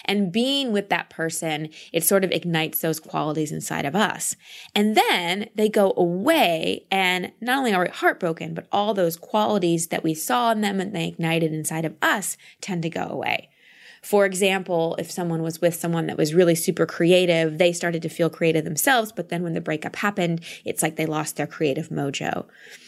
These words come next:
Or, you know, they were with someone who was very confident and successful, and, and because they were with that person, they started to feel confident and successful. And then when they go away, all the insecurity comes back up. So the reason why I call these journey mate relationships is because they come with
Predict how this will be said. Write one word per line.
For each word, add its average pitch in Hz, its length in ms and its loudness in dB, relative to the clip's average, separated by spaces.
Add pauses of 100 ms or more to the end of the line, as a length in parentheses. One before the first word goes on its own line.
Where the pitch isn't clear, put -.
(420)
Or, 196 320 6
you 180 100 -2
know, 175 100 0
they 170 140 6
were 170 140 6
with 170 120 4
someone 170 300 2
who 165 60 4
was 160 200 4 (220)
very 190 160 4
confident 185 440 -4
and - 100 -8
successful, 175 640 0
and, 156 240 0
and 160 120 0
because 156 400 0
they 165 120 2
were 160 80 4
with 262 220 4
that 202 180 -2
person, 160 360 -4
they 147 120 -8
started 147 320 -8
to 147 60 -8
feel - 200 -8
confident - 480 -8
and 165 80 -12
successful. 202 640 -4
And 147 140 -6
then 147 340 -6
when - 100 -10
they 135 120 -4
go 139 140 -8
away, 165 500 0
all 151 140 -8
the 147 100 -8
insecurity 147 500 -8
comes - 240 -12
back 147 240 -10
up. - 120 -8 (880)
So 196 260 2 (440)
the 233 140 6
reason 294 380 2
why 254 160 2
I 214 60 -2
call 208 160 -2
these 190 180 2
journey 190 300 2
mate 180 160 0
relationships 160 680 0
is - 120 -4
because 180 340 0
they 226 120 0
come 220 340 2
with 269 200 0